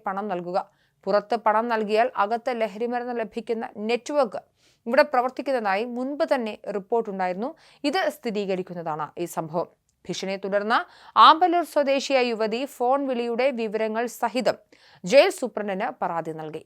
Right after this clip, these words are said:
വ്യാഴാഴ്ച രാത്രിയിലാണ് ഗോപകുമാർ യുവതിയെ വിളിച്ച് ഭീഷണിപ്പെടുത്തിയത്. പരാതിയെ തുടർന്ന് വെള്ളിയാഴ്ച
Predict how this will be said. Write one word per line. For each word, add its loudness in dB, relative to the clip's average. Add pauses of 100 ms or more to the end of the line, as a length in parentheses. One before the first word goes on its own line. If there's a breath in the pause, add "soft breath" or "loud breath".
(120)
വ്യാഴാഴ്ച 4
രാത്രിയിലാണ് 2 (100)
ഗോപകുമാർ -2
യുവതിയെ -2
വിളിച്ച് -6 (120)
ഭീഷണിപ്പെടുത്തിയത്. -4 (480 soft breath)
പരാതിയെ 8
തുടർന്ന് -2
വെള്ളിയാഴ്ച 4